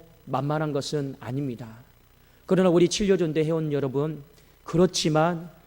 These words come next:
그럼에도 불구하고 우리는 무거운 것을 지게 하신 하나님의 은혜를 기억하고 끝까지 우리 십자가를 잘 질 수 있기를 주님의 이름으로 축원합니다. 자, 여러분,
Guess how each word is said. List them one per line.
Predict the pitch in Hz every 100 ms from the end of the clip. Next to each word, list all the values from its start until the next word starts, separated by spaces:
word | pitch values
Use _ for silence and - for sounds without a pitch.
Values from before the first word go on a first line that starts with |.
| _
그럼에도 | - 185 208 214 214
불구하고 | - 156 151 139 127 147 151 147 - -
우리는 | 139 139 143 127 113 - _ _ _
무거운 | 143 143 170 156
것을 | 135 131 151 147
지게 | 143 160 156
하신 | 139 - 147 143
하나님의 | 196 190 185 190
은혜를 | 170 156 151
기억하고 | 151 139 117 120 117 131 113 - _ _ _ _
끝까지 | 240 - 254 208 185 143 120 - - -
우리 | 147
십자가를 | 139 - 160 135 131
잘 | - 196
질 | 175 165
수 | 151
있기를 | - 135 139 165 - -
주님의 | - 147
이름으로 | 135 127 127
축원합니다. | 123 - 170 139 131 135 165 180 - - - _ _ _
자, | - 143 123 123 _ _ _ _ _
여러분, | 165 170 156 120